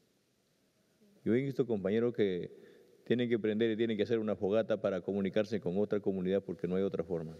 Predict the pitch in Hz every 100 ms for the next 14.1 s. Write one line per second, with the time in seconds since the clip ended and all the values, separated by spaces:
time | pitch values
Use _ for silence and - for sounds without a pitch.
0 | - - - - - - - - - 98
1 | 95 95 - 101 98 101 - - 98 -
2 | 98 123 117 - - 87 98 110 110 90
3 | 127 117 - 76 80 80 92 87 - -
4 | - _ _ _ - 107 110 113 101 98
5 | 104 110 113 - - - - - - -
6 | - - 107 - 107 104 95 95 107 95
7 | 107 101 104 92 87 113 104 95 85 -
8 | 104 101 101 101 92 82 85 98 98 -
9 | 107 - - - - _ - 90 - 92
10 | 90 90 98 95 101 90 - 107 90 90
11 | 85 92 85 85 87 82 85 82 87 -
12 | _ _ _ _ _ _ _ 95 95 95
13 | 127 123 110 98 95 135 113 82 85 -